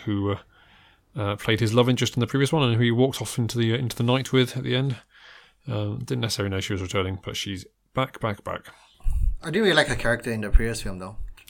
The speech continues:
Speaker 1: You didn't, or you did?
Speaker 2: I didn't. I didn't. Uh, I don't think she, she got much to do, to
Speaker 1: No,
Speaker 2: be honest.
Speaker 1: I, I like the
Speaker 2: But that's
Speaker 1: idea
Speaker 2: like
Speaker 1: of
Speaker 2: most
Speaker 1: him
Speaker 2: Bond girls as well.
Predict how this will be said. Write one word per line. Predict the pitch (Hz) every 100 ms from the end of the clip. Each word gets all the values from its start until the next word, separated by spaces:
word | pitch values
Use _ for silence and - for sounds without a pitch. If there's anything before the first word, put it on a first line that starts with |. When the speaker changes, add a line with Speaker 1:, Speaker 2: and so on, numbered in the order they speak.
| -
Speaker 1:
You | -
didn't, | 117 104 101
or |
you | 98
did? | 92 87 - - - - - 143 156 147
Speaker 2:
I | 131
didn't. | 123 117 113 - -
I | 139
didn't. | 143 143 143 151
Uh, | 120 120
I | 127
don't | 147
think | 165 156
she, | 117 110 110 - _
she | - -
got | 123
much | 113 - -
to |
do, | 117 113
to | - - _ _ _ _
Speaker 1:
No, | 233 233 226 214
Speaker 2:
be |
honest. | 214 208
Speaker 1:
I, | 214
I |
like | 220 247 -
the | 202
Speaker 2:
But | 190
that's | 214
Speaker 1:
idea | 180
Speaker 2:
like | 147
Speaker 1:
of |
Speaker 2:
most | 156
Speaker 1:
him | 151
Speaker 2:
Bond | 131 131
girls | 131 127 - - -
as | 127 -
well. | - 135 127